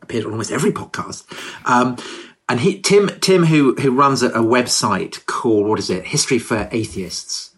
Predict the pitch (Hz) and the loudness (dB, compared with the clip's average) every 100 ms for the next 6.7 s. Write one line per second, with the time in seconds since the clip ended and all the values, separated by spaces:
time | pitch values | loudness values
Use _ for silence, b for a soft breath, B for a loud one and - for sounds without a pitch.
0 | _ - 104 - - 139 127 - 139 - | _ -6 -4 -8 -4 0 0 2 0 0
1 | - 117 98 - - - - - 95 98 | -2 -4 -4 -8 -8 -6 -8 -6 -4 -4
2 | - 85 - 107 113 92 110 98 - - | -6 -12 -12 -8 -6 -6 -6 -8 -8 -8
3 | 104 92 - B B B B - 113 117 | -6 -8 -10 B B B B -4 -2 -2
4 | - 92 - 104 98 87 - - 110 95 | -6 -8 -6 -2 -2 -6 -12 -14 -10 -8
5 | 98 95 - - - 92 - 95 107 - | -8 -10 -8 -8 -8 -10 -10 -10 -8 -8
6 | 98 90 - 90 87 - | -8 -8 -10 -10 -10 -10